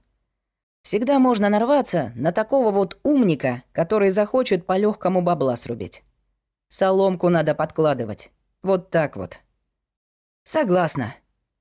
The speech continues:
сказала Машка, стряхнула со своего модного костюмчика крошки от пирожного и встала. «Ладно». Побежала я на свое заседание.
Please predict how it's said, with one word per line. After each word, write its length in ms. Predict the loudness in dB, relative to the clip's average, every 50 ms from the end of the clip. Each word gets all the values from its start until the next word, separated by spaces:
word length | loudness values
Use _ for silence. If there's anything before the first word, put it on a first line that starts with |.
| _ _ _ _ _
сказала 520 | -10 -4 -2 -2 0 0 2 2 2 2
Машка, 500 | 2 2 0 -2 -2 -4 -6 -6 -6 -8 -14
стряхнула 560 | -8 -4 -2 -2 0 0 0 2 2 4 2
со 140 | 2 0 -4
своего 380 | -2 0 0 2 2 2 2 2
модного 380 | 2 0 0 0 0 -2 -2
костюмчика 640 | -2 -2 -4 -2 -2 -2 -2 -2 -2 -2 -2 -2 -2
крошки 380 | -2 0 0 0 0 0 -2 -2
от 220 | -2 -4 -4 -4
пирожного 640 | -2 -2 0 0 0 0 0 -2 -2 -2 -2 -4 -6 -6 _
и 100 | -4 -4
встала. 460 | -4 -6 -6 -6 -4 -4 -6 -8 -10 _ _ _ _ _ _ _ _ _ _ _ _ _ _ _ _ _ _ _ -2
«Ладно». 460 | 0 0 0 0 0 -2 -4 -6 -8 -14 _ _ _ _ _ _ _ _ _ _ _ _ _ _
Побежала 560 | -4 -2 0 0 0 0 0 2 2 4 4 4
я 180 | 4 2 2
на 140 | 2 0 0
свое 340 | 0 0 0 0 2 0 0
заседание. 800 | 0 -2 -2 -4 -2 -2 0 0 0 0 -2 -4 -6 -8 -10